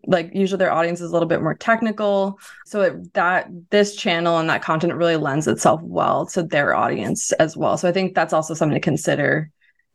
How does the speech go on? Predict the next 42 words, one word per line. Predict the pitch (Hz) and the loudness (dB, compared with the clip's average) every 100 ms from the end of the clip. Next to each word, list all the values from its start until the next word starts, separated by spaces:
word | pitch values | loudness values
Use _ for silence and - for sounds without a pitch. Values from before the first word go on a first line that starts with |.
| - | -6
You | 170 | 0
know, | 131 | 0
it's | 143 | 0
like | 147 147 - _ | -2 -6 -12 _
where | 180 185 180 | -4 0 2
you're | 165 160 | 0 -2
kind | - 165 | -2 -2
of | 156 | -2
starting | - 180 156 156 151 | -4 0 0 0 -2
or | 151 | 0
investing. | 156 156 - - 160 160 170 - | 2 2 0 0 -2 0 -2 -4
But | 226 | -2
yeah, | 247 247 | 0 -2
now | 190 175 214 - | -2 -2 -2 -2
I | - 190 | -2 0
think | 196 196 202 | 0 -2 0
we're, | 190 | 0
now | - 185 | 0 0
we | 208 | 0
have | 190 | 0
a | |
lot | 175 165 | 0 0
on | 175 | 0
our | 165 160 | -2 -4
belt. | 156 151 160 | 0 0 0
Like, | 160 | -2
we | 165 | -2
do | 165 | 0
have | 180 | 0
a | 147 | 2
lot | 139 | 2
of | |
clients, | - - 147 - | 0 -2 -2 0
like, | 156 | -2
kind | 156 170 | 0 -2
of | 156 | -2
coming | 165 156 147 | -2 -2 2
to | |
us | 160 156 | 2 2
or | 156 | -2
kind | 165 156 | 0 0
of | 156 | -2